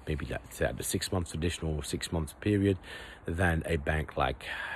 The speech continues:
Kent Reliance, uh, Paragon or somebody like that will then issue you a refinance on that house. You then take that refinance,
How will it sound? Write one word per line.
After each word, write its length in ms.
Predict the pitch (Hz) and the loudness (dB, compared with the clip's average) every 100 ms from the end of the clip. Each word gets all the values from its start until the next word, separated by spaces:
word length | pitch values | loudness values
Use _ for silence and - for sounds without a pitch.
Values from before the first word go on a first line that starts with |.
| - | -8
Kent 200 | - 69 | -4 -2
Reliance, 800 | - 73 76 73 69 71 67 - | 0 2 4 2 2 0 -2 -4
uh, 100 | 65 65 | -4 -2
Paragon 580 | - 80 71 67 67 67 | 2 4 4 2 0 0
or 220 | 67 67 | 0 -2
somebody 300 | 67 76 71 | -2 -2 -2
like 160 | 69 71 | -2 0
that 200 | 69 - | -2 0
will 120 | 78 | 0
then 240 | 76 76 76 - - - - | 0 0 -4 -10 -14 -16 -2
issue 260 | 113 - 87 | 4 4 4
you 260 | 80 82 | 2 0
a 200 | - 82 | 2 2
refinance 800 | 80 104 95 80 76 73 73 - - | 2 2 2 2 2 2 0 -4 -4
on 220 | 82 85 73 | 0 0 0
that 120 | - | 0
house. 420 | - 69 69 - - | 0 0 -2 -4 -4
You 240 | 85 98 | 2 2
then 200 | 85 78 | 2 0
take 240 | - - | 0 -2
that 100 | - | 0
refinance, 640 | - 76 - 71 73 73 | -2 -2 2 2 2 -2